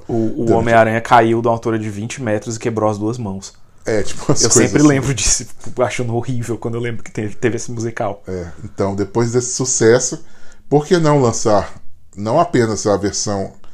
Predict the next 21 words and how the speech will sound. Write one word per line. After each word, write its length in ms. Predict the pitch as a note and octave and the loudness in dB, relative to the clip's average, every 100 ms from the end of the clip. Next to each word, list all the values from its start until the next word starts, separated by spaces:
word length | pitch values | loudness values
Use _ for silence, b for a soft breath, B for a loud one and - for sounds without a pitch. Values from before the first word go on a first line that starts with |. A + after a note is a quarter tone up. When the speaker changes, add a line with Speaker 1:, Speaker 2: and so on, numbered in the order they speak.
| b b | b b
Speaker 2:
da 140 | - F#2+ | -4 -2
Broadway, 400 | F#2 G2 B2 D3+ | 2 4 4 0
que 140 | - | -2
não 120 | G2+ | -2
existe, 400 | G#2 G2+ G2+ - | 0 0 -2 -4
mas 240 | A2+ G#2+ G#2+ | -4 -2 -2
lançar 320 | G#2+ - G2+ | -4 0 0
o 40 | G#2 | 0
filme 420 | - A#2+ C3+ C3 - b b b b b - F#2+ | -2 -2 -2 -2 -8 b b b b b -4 0
ba- 60 | |
Speaker 1:
S-, 160 | - - - | 0 -4 -8
sobre 460 | - - C3+ D3+ D3+ | -2 4 8 8 8
o 20 | |
muse-, 220 | D3 C3+ | 4 0
um 100 | C3+ | -2
filme 320 | C3+ - D3+ F#3 | -4 0 2 4
musical 480 | F3 C#3+ - C#3 | 4 2 6 8
sobre 240 | C#3+ D#3+ D3 | 8 4 0
o 20 | |
musical 480 | D3 C3+ - G#2+ F#2+ | -2 -4 -4 -4 -4
Speaker 2:
Isso. 400 | A2 F#2+ - - | -4 -2 0 -2